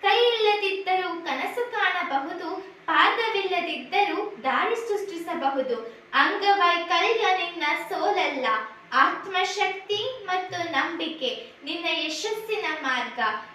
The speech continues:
ಏಳು, ನಿನ್ನ ದಾರಿಯಲ್ಲಿ ನೀನು ಮುನ್ನುಗ್ಗು. ಇಡೀ ಜಗತ್ತಿಗೆ ನಿನ್ನ ಯಶಸ್ಸಿನ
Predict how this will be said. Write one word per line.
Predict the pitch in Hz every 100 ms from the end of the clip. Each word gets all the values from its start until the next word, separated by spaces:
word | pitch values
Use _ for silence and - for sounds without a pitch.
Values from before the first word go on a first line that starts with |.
| - 285
ಏಳು, | 403 480 403 254 - - - 285
ನಿನ್ನ | 320 320 311 277 254
ದಾರಿಯಲ್ಲಿ | 269 392 440 415 370 370 330 320
ನೀನು | 302 311 392 349 339 403 - 311 285
ಮುನ್ನುಗ್ಗು. | 381 415 359 247 240 247 226 - -
ಇಡೀ | 269 302 381 392 381
ಜಗತ್ತಿಗೆ | 330 320 - - 392 370 349 440 - - 359
ನಿನ್ನ | 370 359 339 320
ಯಶಸ್ಸಿನ | 320 466 494 480 427